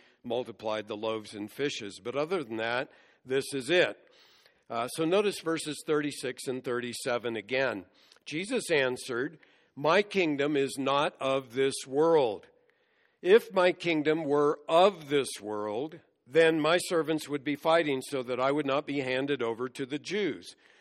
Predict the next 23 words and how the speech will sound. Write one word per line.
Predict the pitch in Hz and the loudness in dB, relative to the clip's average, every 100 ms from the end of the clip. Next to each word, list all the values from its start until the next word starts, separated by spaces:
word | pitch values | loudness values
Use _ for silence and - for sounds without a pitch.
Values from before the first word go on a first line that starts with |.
| _ _ - | _ _ -6
But | 131 | 2
as | 147 202 190 | 4 4 4
it | 165 | 0
is, | 127 131 131 | 2 0 -2
my | 135 143 | -2 -2
kingdom | - 156 143 143 | -2 -2 0 0
is | 139 131 | 0 -4
not | 135 143 143 180 - | -2 0 2 0 -4
of | 113 120 139 120 | -6 -6 -6 -6
this | 123 131 - | -6 -6 -8
world | 143 185 180 135 - | -2 2 2 2 -2
or | 127 | -6
realm." | 123 139 180 160 101 87 _ _ _ _ _ _ - | -4 0 2 2 -2 -8 _ _ _ _ _ _ -6
Therefore | 131 151 156 147 | 0 0 2 0
Pilate | - 151 160 175 175 | 2 4 4 4 2
said | - 151 139 120 | -2 -4 -2 -2
to | 113 | -6
him, | 113 113 120 156 _ _ | -4 -4 -4 -8 _ _
"So, | - 226 180 90 - _ _ - | 0 4 4 2 -10 _ _ -8
you | 151 170 | 0 6
are | 214 240 | 8 8
a | 175 | 4
king." | - 143 95 | 2 -6 -6